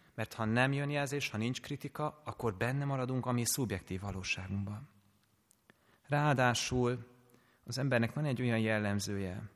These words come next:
hogy a magában lévő illúziórikus képet, az illúziót, azt szeretné fenntartani. Nagyon-nagyon-nagyon kevesen vannak, akiknek tényleg valós képük van magukról. Ez valószínűleg így működik, így van. Általában illúziószerűen jobb,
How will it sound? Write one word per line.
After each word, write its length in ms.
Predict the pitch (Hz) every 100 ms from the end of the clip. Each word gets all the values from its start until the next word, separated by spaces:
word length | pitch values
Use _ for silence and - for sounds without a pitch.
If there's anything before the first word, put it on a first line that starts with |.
| _ _ _ _ _ _ _ _ _
hogy 160 | -
a 40 | 107
magában 520 | 131 185 165 156 135
lévő 640 | 120 120 110 104 104 - -
illúziórikus 880 | 143 143 120 107 104 98 95 - -
képet, 560 | 110 107 104 92 - -
az 180 | 101
illúziót, 600 | 127 127 113 104 92 90
azt 100 | 104
szeretné 420 | - 151 113 98 95
fenntartani. 800 | - 92 92 95 - - - - _
Nagyon-nagyon-nagyon 840 | - 156 135 120 110 101 98 95 92
kevesen 380 | 113 107 - 110
vannak, 260 | 104 104
akiknek 500 | - - 110 - 107
tényleg 320 | - 139 113 95
valós 320 | 101 95 -
képük 340 | - 98 104
van 120 | -
magukról. 460 | 113 113 107 - 120
Ez 160 | 127 -
valószínűleg 440 | - 139 - 110
így 120 | 110
működik, 460 | 110 101 107 107 -
így 160 | 110
van. 280 | 104 104 110 - _ _ - - - -
Általában 760 | - 156 147 131 123 131 143 139
illúziószerűen 920 | 160 147 127 107 104 - 110 104 98 92
jobb, 300 | 131 185